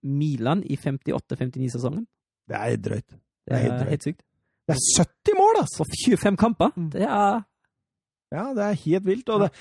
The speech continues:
Speaker 2: det er tre spillere med ti mål eller flere.
Speaker 3: Mm.
Speaker 2: Ilicic,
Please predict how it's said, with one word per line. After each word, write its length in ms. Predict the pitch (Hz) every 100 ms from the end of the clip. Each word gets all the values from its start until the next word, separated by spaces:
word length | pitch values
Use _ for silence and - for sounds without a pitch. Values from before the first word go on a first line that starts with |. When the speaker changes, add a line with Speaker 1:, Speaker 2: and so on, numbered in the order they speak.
| - _
Speaker 2:
det 100 | -
er 120 | -
tre 400 | - 151 147 190
spillere 560 | 226 - 185 131 123 151
med 180 | 190 -
ti 320 | - 156 190
mål 300 | 180 147 156
eller 180 | 160 196
flere. 260 | 156 196 - _
Speaker 3:
Mm. 100 | 202 156
Speaker 2:
Ilicic, 440 | 143 151 147